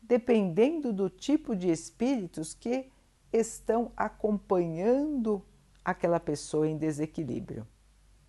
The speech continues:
Então, a pessoa recebe a energia do passe,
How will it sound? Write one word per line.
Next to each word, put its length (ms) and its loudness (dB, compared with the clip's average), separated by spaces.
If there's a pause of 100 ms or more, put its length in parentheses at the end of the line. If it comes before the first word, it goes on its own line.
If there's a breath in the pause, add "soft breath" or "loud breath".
(1040 soft breath)
Então, 400 2
a 100 0
pessoa 480 -2
recebe 720 0 (240 soft breath)
a 160 0
energia 680 0
do 120 -6
passe, 840 -2